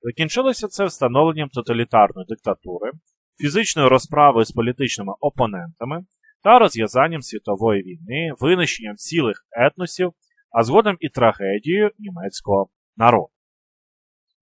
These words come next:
Тут дуже цікавою є ось такі характерні жести, за допомогою яких у поєднанні з відповідними інтонаціями голосу Гітлер мав вплив на мас, переконуючи їх у необхідності довіряти йому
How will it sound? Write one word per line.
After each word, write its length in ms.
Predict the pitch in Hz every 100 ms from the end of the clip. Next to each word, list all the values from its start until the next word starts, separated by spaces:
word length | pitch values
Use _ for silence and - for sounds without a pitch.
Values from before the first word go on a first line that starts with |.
| -
Тут 160 | 277
дуже 220 | 220 185 185
цікавою 760 | - - 208 233 202 175 143
є 440 | 123 156 170 165 139 107 _ _ _ _ _ _ _ - -
ось 160 | 113 -
такі 180 | -
характерні 640 | 120 117 117 - 117 104 101
жести, 420 | 131 196 - 117
за 120 | 107
допомогою 460 | 107 107 113 107 107
яких 360 | - - 101
у 60 | 117
поєднанні 580 | 113 110 127 135 117 104
з 120 | 107
відповідними 560 | 107 113 110 107 101
інтонаціями 600 | 98 - 107 101 - - -
голосу 500 | 160 202 - 147 135 _ _ _ _ -
Гітлер 520 | 117 180 190 196 196 _ _ _ _
мав 240 | - 131 120
вплив 340 | - 117 131
на 120 | 120
мас, 380 | 117 90 - - -
переконуючи 680 | 113 110 190 190 117 -
їх 200 | 110 135
у 60 | 110
необхідності 680 | 107 101 - 156 147 - 113
довіряти 560 | 110 113 117 90 - 87
йому 280 | 98 113